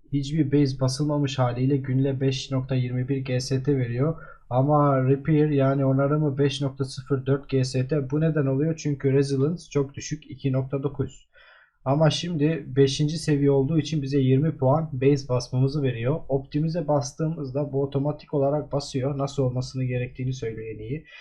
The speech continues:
Ve görüyorsunuz şu an yirmi üç yaptı resilience. Bir de resilience'ı altı nokta dokuz yaptı ve günde dokuz nokta otuz iki G S T veriyor.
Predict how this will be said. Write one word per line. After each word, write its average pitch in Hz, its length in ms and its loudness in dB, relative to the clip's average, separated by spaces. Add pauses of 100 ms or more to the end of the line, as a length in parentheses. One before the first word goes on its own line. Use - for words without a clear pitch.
(300)
Ve 147 80 6
görüyorsunuz 151 680 0
şu 143 200 2
an 139 240 0 (1200)
yirmi 147 300 2
üç 160 220 0
yaptı 123 340 0
resilience. 127 460 -4
Bir 131 80 -4
de 143 80 2
resilience'ı 139 560 0
altı 135 480 -2
nokta 131 260 -2
dokuz 131 320 -2
yaptı 127 340 -4
ve 131 80 2
günde 135 400 0
dokuz 139 300 -2
nokta 151 240 -2
otuz 135 320 -2
iki 160 200 -4
G 143 180 2
S 135 220 2
T 170 160 -2
veriyor. 127 360 -2